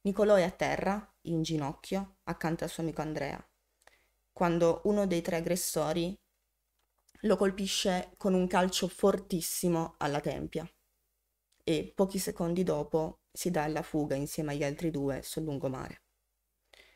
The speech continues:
Nicolò rimane a terra, privo di sensi e con gli occhi sbarrati.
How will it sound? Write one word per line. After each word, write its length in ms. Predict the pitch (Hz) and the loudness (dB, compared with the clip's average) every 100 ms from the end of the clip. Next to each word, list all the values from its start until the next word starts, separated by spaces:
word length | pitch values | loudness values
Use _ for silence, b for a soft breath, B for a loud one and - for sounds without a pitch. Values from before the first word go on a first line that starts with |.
| b b _ _ _ _ _ - | b b _ _ _ _ _ -4
Nicolò 680 | 190 226 220 233 - - _ | 0 4 6 4 2 -14 _
rimane 420 | - 202 180 180 | 0 4 6 4
a 60 | 175 | 2
terra, 720 | 175 165 151 151 175 147 - _ _ _ _ _ | 0 0 0 0 0 -2 -6 _ _ _ _ _
privo 260 | 196 185 | 0 2
di 80 | 170 | 2
sensi 680 | 180 156 156 160 - 170 185 _ _ _ | 0 -4 -6 -6 -6 -8 -8 _ _ _
e 140 | 165 | -6
con 140 | 175 170 | -2 -2
gli 80 | |
occhi 200 | 160 - | -2 -4
sbarrati. 580 | 175 165 156 156 160 - | -8 -6 -6 -6 -10 -16